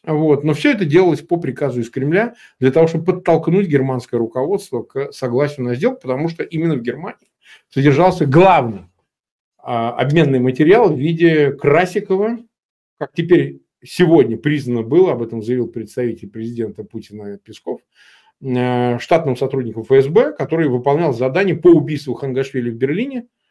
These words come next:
по прямому заданию спецслужб, то есть, ну, Ф С Б России.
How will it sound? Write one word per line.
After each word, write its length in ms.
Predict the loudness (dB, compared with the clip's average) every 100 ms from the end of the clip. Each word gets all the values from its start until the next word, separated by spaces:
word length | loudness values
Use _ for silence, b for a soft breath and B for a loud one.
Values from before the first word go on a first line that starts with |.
| _ _ _ _ -2
по 80 | 0
прямому 760 | 2 4 4 4 4 2 0
заданию 800 | -2 -2 0 0 0 -2 -4 -6 _ _ _
спецслужб, 600 | -4 -2 -2 -4 -10 _ _
то 100 | -16
есть, 180 | -14 -10
ну, 200 | -8 -8
Ф 140 | -2
С 180 | -2 -2
Б 160 | -4
России. 380 | -4 -6 -12 _